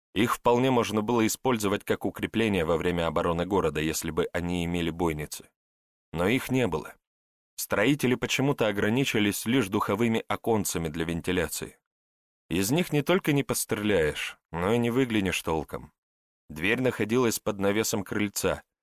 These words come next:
ведя сразу на второй этаж и открывалась наружу, чтобы ее не могли сходу выбить. Вот эту дверь слуга отворить и не сумел. «Черный ход проверил?»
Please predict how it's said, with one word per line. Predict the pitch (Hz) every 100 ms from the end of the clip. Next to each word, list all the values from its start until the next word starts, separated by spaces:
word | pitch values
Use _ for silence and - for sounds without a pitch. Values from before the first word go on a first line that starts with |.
| _ -
ведя | 85 92 120
сразу | 101 107 113 101
на | 95
второй | - 101 92
этаж | - 139 -
и | 95
открывалась | - - 98 113 107 113
наружу, | 113 113 80 78
чтобы | - 76 80
ее | 78 85 98
не | 90
могли | 76 80 98
сходу | - 92 85 90
выбить. | 85 69 - _ _ _ _ _ _ _ _ -
Вот | 92 143 151 -
эту | 147 156 151 117
дверь | 110 156 165 - - _ -
слуга | - 101 101 110 107
отворить | 98 98 104 -
и | 98
не | 95
сумел. | - 98 85 76 - _ _ _ _ _ _ _ _ _ _ _ -
«Черный | - 107 113 113
ход | 131 110
проверил?» | 98 95 127 107 67